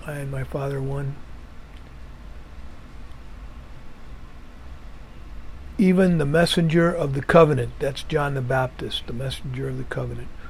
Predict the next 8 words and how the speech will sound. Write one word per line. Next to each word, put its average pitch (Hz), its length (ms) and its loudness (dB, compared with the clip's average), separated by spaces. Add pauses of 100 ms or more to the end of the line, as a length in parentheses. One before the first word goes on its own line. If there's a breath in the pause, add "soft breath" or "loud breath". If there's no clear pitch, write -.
(160 loud breath)
"whom 151 180 6
ye 170 160 8
delight 160 460 10
in, 135 280 4
behold, 139 600 8 (520)
he 160 180 2
shall 151 240 4
come, 127 440 2